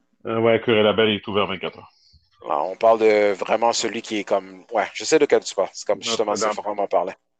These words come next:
Speaker 2: En tout cas.
Speaker 1: Ouais.
Speaker 2: Fait,
Speaker 1: So,
Speaker 2: fait que,
Speaker 1: euh,
Speaker 2: euh, ok, ben écoute, j'ai quelques questions qui vont être vraiment
Speaker 1: Ouais.
Speaker 2: des direct spoilers sur, euh, Loki. Euh, qu'est-ce
Speaker 1: Ouais.
Speaker 2: que t'as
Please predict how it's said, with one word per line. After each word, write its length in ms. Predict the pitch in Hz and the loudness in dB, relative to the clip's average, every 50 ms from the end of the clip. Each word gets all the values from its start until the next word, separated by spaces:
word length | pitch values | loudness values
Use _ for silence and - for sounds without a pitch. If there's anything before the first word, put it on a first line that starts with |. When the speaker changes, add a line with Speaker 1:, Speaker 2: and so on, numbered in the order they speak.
| _ - - | _ -10 -10
Speaker 2:
En 60 | 104 | -10
tout 80 | - | -10
cas. 120 | _ - - _ _ _ - - - | _ -20 -20 _ _ _ -20 -12 -10
Speaker 1:
Ouais. 80 | 113 110 107 - - _ _ | -8 -6 -6 -8 -10 _ _
Speaker 2:
Fait, 180 | - - 117 104 - - _ _ _ | -4 -4 -4 -4 -4 -20 _ _ _
Speaker 1:
So, 240 | 117 104 101 104 98 | -6 -2 0 0 -2
Speaker 2:
fait 80 | 92 107 | 0 2
que, 60 | 110 | 4
Speaker 1:
euh, 320 | 107 107 107 104 104 104 | 4 6 6 4 4 2
Speaker 2:
euh, 40 | 104 104 101 _ _ _ _ _ _ _ _ _ _ _ _ _ _ _ _ _ _ _ - - - | -2 -6 _ _ _ _ _ _ _ _ _ _ _ _ _ _ _ _ _ _ _ _ -10 -4 -4
ok, 120 | 180 - 185 160 | 0 2 4 6
ben 60 | 165 165 | 6 6
écoute, 240 | 160 - 180 - - | 6 6 2 4 2
j'ai 60 | - | 2
quelques 280 | - 196 196 170 190 175 | 4 4 4 4 2 4
questions 440 | - 175 151 - - 165 165 175 185 | 4 2 2 4 2 2 4 4 2
qui 120 | 175 - 151 | 2 0 0
vont 160 | 131 131 139 | 2 2 2
être 80 | 127 | 2
vraiment 300 | 113 123 131 131 139 139 147 | 4 4 4 6 6 6 6
Speaker 1:
Ouais. 140 | 165 190 120 | 4 4 2
Speaker 2:
des 120 | 117 _ _ | -2 _ _
direct 360 | 123 123 120 120 131 135 - | 6 8 8 10 8 6 6
spoilers 500 | - - - - 131 123 123 127 131 135 | 4 -6 2 4 4 6 6 6 4 4
sur, 340 | 135 - - - 113 110 107 | 4 2 -2 -2 -2 -2 -2
euh, 240 | 104 104 104 104 95 104 117 | -2 0 0 0 0 0 -2
Loki. 340 | 113 110 _ - 175 190 _ - - - _ _ _ _ _ _ - - | -4 -4 _ -8 -8 -8 _ -12 -20 -20 _ _ _ _ _ _ 0 4
Euh, 200 | 120 123 123 123 | 6 8 8 8
qu'est-ce 180 | 160 151 147 | 6 4 4
Speaker 1:
Ouais. 60 | - | 6
Speaker 2:
que 100 | - 165 | 4 4
t'as 120 | - 151 | 4 4